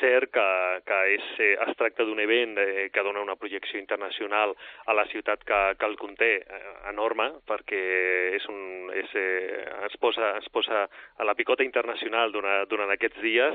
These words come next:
Eh, tot el món està mirant, tot el món tecnològic, tot el món que envolta el, el món de la comunicació està mirant aquesta ciutat perquè s'estan presentant,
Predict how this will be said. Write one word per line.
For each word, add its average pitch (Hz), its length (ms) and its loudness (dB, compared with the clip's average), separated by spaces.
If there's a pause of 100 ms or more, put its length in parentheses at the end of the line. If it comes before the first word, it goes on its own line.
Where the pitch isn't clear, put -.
Eh, 98 260 0
tot 113 180 0
el 101 100 0
món 101 180 -2
està 98 240 -4
mirant, 98 320 -2
tot 95 160 -2
el 90 80 -4
món 92 160 -10
tecnològic, 98 560 0
tot - 160 -8
el 92 140 -2
món 92 260 -4 (340)
que 98 540 2
envolta 101 460 2 (100)
el, 85 540 -8
el 92 100 -10
món 92 160 -6
de 92 80 4
la 95 60 0
comunicació 95 580 0 (320)
està 104 240 -2
mirant 104 320 0
aquesta 101 320 -6
ciutat 110 320 0
perquè 127 240 0
s'estan - 320 -4
presentant, 104 560 -2